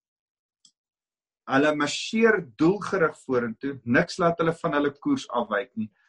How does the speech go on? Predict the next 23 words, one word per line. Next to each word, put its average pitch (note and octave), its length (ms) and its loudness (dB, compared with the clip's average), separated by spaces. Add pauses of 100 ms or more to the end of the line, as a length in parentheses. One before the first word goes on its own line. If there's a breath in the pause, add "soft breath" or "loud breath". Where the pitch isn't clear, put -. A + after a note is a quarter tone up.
(220)
Hulle C3+ 180 4
stamp F#3 560 -2
nooit F3+ 480 2
teen G3 320 0
mekaar D3 500 2
nie. D3 200 -6 (460)
Elkeen F3 460 2
bly C#3+ 220 2
op D3+ 140 0
sy D3+ 160 0
regte A#2+ 340 -2
plek. A#2 320 -6
Hulle A2+ 220 -4 (180)
bars D#3 400 2
deur C3 400 0
die D#3 160 -8
verdediging. A2 720 -4 (460)
Geen G#3 520 -2
wapen B2 480 0
kan A2+ 220 0
hulle G#2 160 -6
stop - 380 -8
nie. G2 180 -10